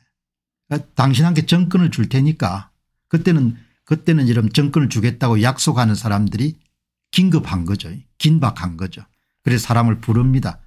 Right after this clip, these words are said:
"어, 정권을 줘? 그럼 내가 도와주지." 이렇게 딱 들어오는 거죠. 예, 사십 일 만에 이제 조기 해산을 하고 또 어김없이 홍준표 대구시장께서는 한편의 개콘을 잘 봤습니다.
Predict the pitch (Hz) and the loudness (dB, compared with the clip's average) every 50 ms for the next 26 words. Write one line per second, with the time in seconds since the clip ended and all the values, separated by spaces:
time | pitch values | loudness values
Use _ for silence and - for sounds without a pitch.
0 | _ - 151 151 - 170 175 185 180 196 190 175 156 - 160 170 165 165 - 151 | _ -4 -2 -2 0 2 2 2 2 2 2 2 2 2 0 0 0 0 0 2
1 | 147 139 120 117 117 120 117 - 156 156 139 98 92 120 107 - 98 - _ _ | 2 4 4 4 2 2 2 2 2 2 2 0 -4 -6 -8 -8 -10 -14 _ _
2 | _ _ - 160 156 151 - 127 110 - - 104 95 98 95 - - 101 101 98 | _ _ 0 2 2 2 2 0 0 0 0 0 0 0 -2 -2 -2 0 0 2
3 | 101 101 101 98 101 - - 101 - _ _ _ _ _ _ _ _ _ _ _ | 2 2 0 -2 -4 -6 -10 -14 -18 _ _ _ _ _ _ _ _ _ _ _
4 | _ 110 95 _ - - - 113 104 - - 143 120 113 110 110 117 120 123 120 | _ -20 -20 _ -10 -4 -2 0 0 0 0 0 0 2 2 2 2 2 2 0
5 | 101 85 101 151 165 - _ _ _ _ _ _ _ _ - 90 95 92 87 - | 0 -2 -4 -10 -12 -12 _ _ _ _ _ _ _ _ -14 -10 -8 -8 -6 -6
6 | - 104 95 92 90 104 110 110 110 110 - - _ _ _ _ _ - 104 92 | -4 -2 -2 0 2 2 2 2 2 -2 -4 -12 _ _ _ _ _ -6 -4 -2
7 | - - 120 113 101 76 82 98 82 - 85 78 78 _ _ _ _ _ _ _ | 0 2 2 2 0 -2 -4 -6 -8 -10 -12 -14 -14 _ _ _ _ _ _ _
8 | _ _ _ _ _ - 113 107 101 101 98 - - _ _ _ - 151 120 110 | _ _ _ _ _ -4 -2 -2 0 -2 -4 -6 -10 _ _ _ -2 0 2 2
9 | 120 110 101 101 - - - - 113 107 107 104 - - - 123 113 104 117 131 | 2 2 0 -2 -4 -4 -2 -2 -2 -2 -2 -6 -6 -2 0 0 2 2 2 2
10 | 127 107 - - 113 107 104 101 - - 123 123 110 110 104 - - - 110 - | 0 0 0 0 0 0 0 -2 -2 0 0 2 2 0 0 0 -2 -2 0 0
11 | 113 113 117 117 107 92 - - 107 92 82 95 147 160 - _ _ _ _ _ | 2 0 0 0 -2 -6 -6 -6 -8 -8 -6 -6 -6 -8 -10 _ _ _ _ _
12 | _ _ _ _ _ - - 135 135 123 113 - 120 113 123 127 117 - - - | _ _ _ _ _ -4 0 0 0 0 2 0 2 2 2 2 0 -2 -2 0
13 | 120 107 - - - 147 139 135 113 90 82 - - 95 92 98 101 101 - 98 | 0 0 0 0 0 0 2 2 0 -2 -2 -2 0 0 2 2 2 0 0 0
14 | 98 104 - - - 104 92 95 - 82 80 80 - _ | 0 0 0 -2 -2 -4 -4 -4 -6 -8 -10 -12 -14 _